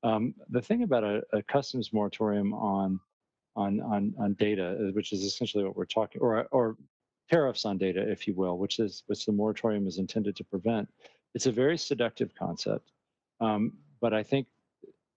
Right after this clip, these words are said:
it's, first of all, it's extremely, once you kind of get past the first pass at it, tricky to think about how you would even impose it.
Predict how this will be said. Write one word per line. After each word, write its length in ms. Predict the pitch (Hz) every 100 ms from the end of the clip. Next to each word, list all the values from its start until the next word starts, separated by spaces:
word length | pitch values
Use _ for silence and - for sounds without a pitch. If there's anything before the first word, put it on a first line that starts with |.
| _ _
it's, 180 | - - -
first 240 | 160 -
of 100 | 110
all, 320 | 92 92 92 - _ _
it's 100 | -
extremely, 520 | 113 - 165 156 98 - _ _ _ _ _ _ _ -
once 180 | 143 135
you 60 |
kind 160 | - 123
of 80 | 110
get 140 | -
past 340 | - 131 -
the 80 | -
first 400 | - 131 - - -
pass 340 | 135 135 -
at 120 | 98
it, 140 | 92 98 - _ _ -
tricky 260 | 202 -
to 120 | 120 104
think 200 | 131 107
about 220 | 98 87
how 100 | 107
you 200 | 104 98
would 180 | 98 98
even 240 | 95 95
impose 420 | 95 123 151 139
it. 160 | 90